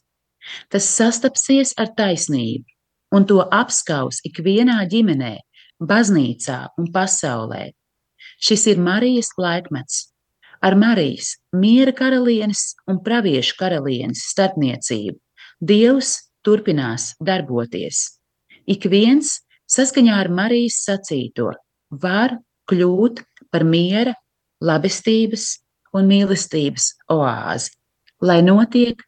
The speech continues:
tā. Un no svētajiem mak-, rakstiem: "Pats miera kungs,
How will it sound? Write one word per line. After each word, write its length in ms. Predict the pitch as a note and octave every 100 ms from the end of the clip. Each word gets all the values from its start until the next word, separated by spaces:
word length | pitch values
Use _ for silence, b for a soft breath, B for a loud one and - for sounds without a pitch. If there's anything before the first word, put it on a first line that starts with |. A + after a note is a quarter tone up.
| _ _ _ _ -
tā. 320 | E3+ B2 B2+ _ _ _ _ _ b b b b E3
Un 80 |
no 160 | E3 D3
svētajiem 640 | - G3 F#3+ F3 D3+ D3
mak-, 160 | E3+ A3 -
rakstiem: 640 | G3+ A3+ - C4 A#3 F#3 - _ _ _ _ _ _ _
"Pats 240 | F#3 F3 -
miera 540 | G3+ A3 B3 C#4 B3 _ _
kungs, 640 | - G3 D3 - - -